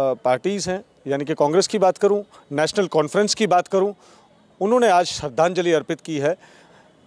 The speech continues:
महात्मा गांधी जी को। और इसी दौरान जो मैं बता दूं कि नेशनल कॉन्फ्रेंस ने एक मैसेज फ्लैश किया था कि डॉक्टर फारूक अब्दुल्ला जो हैं, वो शेर कश्मीर भवन जम्मू पहुंचेंगे और जम्मू पहुंचकर वो महात्मा गांधी जी को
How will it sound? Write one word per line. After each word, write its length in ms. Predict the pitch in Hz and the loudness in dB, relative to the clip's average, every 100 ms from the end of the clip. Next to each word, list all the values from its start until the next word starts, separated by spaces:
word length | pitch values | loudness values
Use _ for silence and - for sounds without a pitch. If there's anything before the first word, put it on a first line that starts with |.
| - - - 135 | -20 -20 -12 -6
महात्मा 420 | 139 180 180 190 | -2 -2 0 0
गांधी 260 | 147 135 | 0 -4
जी 120 | 123 117 | -6 -12
को। 140 | - _ _ _ _ - - _ _ _ - | -16 _ _ _ _ -20 -20 _ _ _ 0
और 280 | 262 240 - _ _ | 2 2 -6 _ _
इसी 220 | 208 269 | -8 -6
दौरान 400 | 269 240 208 208 | 0 2 2 -2
जो 100 | 240 | -2
मैं 140 | 240 233 | -4 0
बता 240 | 185 170 | 0 0
दूं 100 | 185 | 0
कि 120 | 233 | -4
नेशनल 340 | 233 180 - 226 | -2 -2 -2 -4
कॉन्फ्रेंस 760 | 185 170 165 220 - - - - _ - - - | 0 -2 0 -2 0 -6 -8 -14 _ -20 -16 0
ने 120 | 202 | 2
एक 140 | 226 | 2
मैसेज 460 | 170 156 143 226 - | 0 0 2 0 -2
फ्लैश 340 | - 170 180 | -4 0 0
किया 260 | - 190 180 | 0 0 2
था 140 | 185 | 2
कि 220 | 180 220 233 _ - _ - | -2 -4 -10 _ -20 _ -2
डॉक्टर 340 | 170 - 277 | 0 2 0
फारूक 320 | 262 175 180 202 | 2 0 0 0
अब्दुल्ला 380 | 160 190 196 | 0 0 2
जो 160 | 196 175 | 2 0
हैं, 200 | 160 214 _ _ 156 | 0 -4 _ _ 0
वो 280 | 196 220 - _ _ | 2 2 0 _ _
शेर 380 | - 190 220 269 | -6 2 4 4
कश्मीर 360 | 240 - 233 | 0 -2 -2
भवन 240 | 190 196 208 | 2 0 2
जम्मू 220 | 180 196 | 0 0
पहुंचेंगे 380 | 180 175 190 214 | -2 -4 0 2
और 140 | 214 | 2
जम्मू 200 | 175 180 | 0 -2
पहुंचकर 420 | 160 151 - 202 | -2 -4 -2 -2
वो 220 | 185 220 - - - | 2 0 0 -20 -6
महात्मा 480 | 139 135 196 233 262 | -2 0 0 2 0
गांधी 360 | 185 165 165 | 0 -2 -4
जी 160 | 175 156 | -6 -8
को 220 | 170 196 | -4 -4